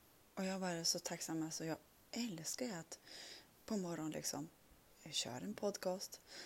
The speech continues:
sen går jag ut och springer. Jag liksom bara... Och jag älskar känslan. Jag njuter så mycket. Och det är ju som en typ sagovärld. Hör ni min röst, hur den blir? Den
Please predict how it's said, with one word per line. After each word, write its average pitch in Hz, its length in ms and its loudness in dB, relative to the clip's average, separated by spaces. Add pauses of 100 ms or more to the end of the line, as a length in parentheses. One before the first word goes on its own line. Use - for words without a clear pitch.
(100)
sen - 200 -2
går 139 120 0
jag - 260 -2
ut 226 480 -2
och - 160 -6
springer. 190 1080 2
Jag 180 80 -2
liksom 160 280 0
bara... 156 200 -2 (800)
Och 214 160 2
jag 196 180 2
älskar 254 380 2
känslan. 220 680 2 (320)
Jag 214 160 -2
njuter 208 500 -2
så - 140 2
mycket. - 400 -2 (840)
Och - 360 -2
det 190 80 4
är 185 40 4
ju 185 100 4
som 170 220 8
en 160 180 0 (140)
typ - 360 4 (840)
sagovärld. 185 1000 4
Hör 175 200 0
ni 247 100 6
min 185 180 0
röst, - 380 6
hur 202 100 8
den 180 160 4
blir? 175 220 6
Den 196 200 0